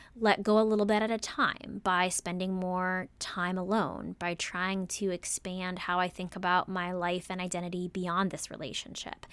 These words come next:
Maybe I do a bit of thinking about what my relationship, what my life might look like without this relationship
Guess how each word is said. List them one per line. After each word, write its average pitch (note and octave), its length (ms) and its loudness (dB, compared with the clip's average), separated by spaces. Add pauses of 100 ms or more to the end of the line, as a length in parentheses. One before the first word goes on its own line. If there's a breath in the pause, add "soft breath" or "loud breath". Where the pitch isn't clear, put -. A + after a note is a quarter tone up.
(320 loud breath)
Maybe G3+ 340 2
I F#3 460 2 (380 loud breath)
do G3 260 2
a F#3+ 60 4
bit F#3+ 260 4
of F#3 180 2
thinking F#3+ 460 -4
about F#3 440 2
what E3 120 -4
my F#3+ 100 0
relationship, F#3+ 1000 -2 (520 loud breath)
what G3 300 4
my G3+ 120 4
life G3 340 4
might F#3 260 -2
look F#3 240 -4
like F#3+ 180 0
without F#3 360 -2
this - 240 -4
relationship F#3+ 720 -2